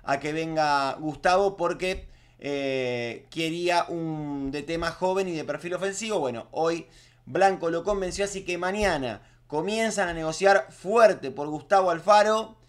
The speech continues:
que ya dejó entrever que si llega una oferta aceptable, él sabe que va a resignar mucho dinero, pero si llega una oferta aceptable, está dispuesto justamente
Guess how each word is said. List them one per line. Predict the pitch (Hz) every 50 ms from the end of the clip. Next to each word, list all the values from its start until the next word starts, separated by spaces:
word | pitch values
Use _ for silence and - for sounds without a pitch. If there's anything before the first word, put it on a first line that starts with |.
| _ _ _ _ _ _ _
que | _ 151 143
ya | - 196 190 185
dejó | 185 185 - 185
entrever | 185 175 180 190 202 214 220 220 202 - - - - - - - - -
que | 170 180 180
si | 170 - 202 196
llega | - - 269 320 320 330
una | 247 226 214 196
oferta | 185 - - 175 165 156 139 127 - 120 120 110 95 - - _ _ _ _ _ _ - - - - - - - - - - -
aceptable, | - 151 156 147 - - 175 - - - 190 190 202 214 214 214 196 160 127 - -
él | 139 143 143
sabe | - - 185 175 165 156 147
que | 139 139
va | 143
a | 147
resignar | 147 143 143 143 131 139 143 147 143
mucho | 143 143 147 139 - 147 135
dinero, | 135 135 139 131 123 117 98
pero | - 127 131 131
si | 147 147
llega | - 208 214 214
una | 202 185 165
oferta | 160 185 185 185 185
aceptable, | 170 165 170 - - 185 185 190 190 196 196 196 - - - - - - _ _ _ _ _ -
está | 160 151 - - 202 196
dispuesto | 196 185 180 - 190 190 185 190 190 180
justamente | - - - 175 175 170 - 170 160 170 175 175 170 165 180 175 165 156 -